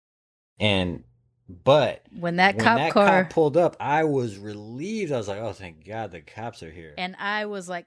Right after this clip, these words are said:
Speaker 2: "Oh, no."
Speaker 1: The cops are here. <laughs>
Speaker 2: And we, <laughs> and we discovered that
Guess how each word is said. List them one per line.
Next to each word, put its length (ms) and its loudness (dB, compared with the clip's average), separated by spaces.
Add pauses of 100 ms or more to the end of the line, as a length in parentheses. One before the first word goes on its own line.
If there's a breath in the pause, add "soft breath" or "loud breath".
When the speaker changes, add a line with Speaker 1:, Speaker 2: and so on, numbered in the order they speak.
(100)
Speaker 2:
"Oh, 240 4
no." 640 4
Speaker 1:
The 320 -18
cops 260 -16
are 140 -8
here. 320 -4 (220)
<laughs> 40 -20
Speaker 2:
And 220 0
we, 220 4
<laughs> 1600 4
and 340 6
we 480 0 (280)
discovered 840 2
that 580 2